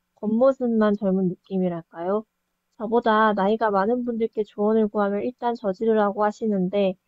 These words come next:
현실적인 문제까지 생각하다 보면 자꾸만 브레이크가 걸리더라고요. 이제는 저도 어디까지가 핑계고 어디까지가 신중한 건지 잘 모르겠습니다. 계속 고민만 하다 보니 자괴감도 들고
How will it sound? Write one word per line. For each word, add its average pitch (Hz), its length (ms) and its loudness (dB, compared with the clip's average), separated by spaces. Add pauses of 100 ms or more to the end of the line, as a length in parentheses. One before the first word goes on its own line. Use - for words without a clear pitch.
(300)
현실적인 277 720 0
문제까지 208 720 -2
생각하다 269 600 -4
보면 190 460 -2 (380)
자꾸만 233 520 -2
브레이크가 240 580 0
걸리더라고요. 190 1040 -2 (520)
이제는 247 400 0
저도 220 340 2
어디까지가 240 720 -2
핑계고 277 640 -2
어디까지가 208 600 -4
신중한 262 540 -4
건지 196 420 -2
잘 208 240 -6
모르겠습니다. 196 920 -4 (500)
계속 247 340 -6
고민만 254 540 -2
하다 269 260 -2
보니 202 420 2
자괴감도 214 720 -2
들고 202 640 -2